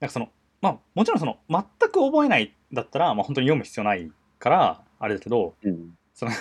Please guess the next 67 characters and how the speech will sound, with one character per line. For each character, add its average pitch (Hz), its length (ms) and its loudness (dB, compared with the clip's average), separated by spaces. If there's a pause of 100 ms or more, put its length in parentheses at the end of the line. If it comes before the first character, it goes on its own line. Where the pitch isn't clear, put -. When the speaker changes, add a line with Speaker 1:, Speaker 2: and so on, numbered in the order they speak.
(220)
Speaker 1:
<laughs> 165 320 2
両 240 240 8
極 - 200 -4
端 220 160 2
す 226 80 -4
ぎ 175 60 2
る 120 40 -2
っ - 40 -4
て、 - 160 -8 (260)
そ - 100 -6
の、 117 200 -4 (640)
Speaker 2:
<laughs> - 600 -4
Speaker 1:
中-、 - 160 4 (460)
な 170 140 -2
ん 151 40 -2
だ 131 80 0
ろ 113 60 -4
う、 104 40 -4
な 127 80 -2
ん 127 40 -10
だ 107 60 -6
ろ - 60 -20
う、 - 0 - (340)
そ - 120 -4
の、 110 180 -2 (120)
印 285 220 4
象 285 260 2
的 262 200 0
な 254 100 4
シ - 200 -4
ー 247 100 2
ン 202 80 2
だ 156 120 4
け、 226 380 0 (340)
あ 120 120 -2
の、 117 140 0
覚 156 180 4
え - 40 2
と 113 80 -8
き - 60 -6
ゃ 92 40 -4
い 92 40 -4
い - 20 -8
ん 95 40 -8
だ 87 60 -6
よ。 78 100 -12 (140)
Speaker 2:
印 113 300 -12
象 117 180 -4
的 110 160 -4
な 110 100 0
シ 107 140 -4
ー 101 60 0
ン。 87 100 -10 (340)
Speaker 1:
だ 131 80 0
か 110 140 2
ら、 104 120 -4
そ 123 120 -4
の、 107 240 0
例 143 160 2
え - 20 4
ば 190 120 2
空 131 260 6
島 120 480 2
だ 127 80 -4
っ - 100 -8
た 127 120 -2
ら、 185 340 2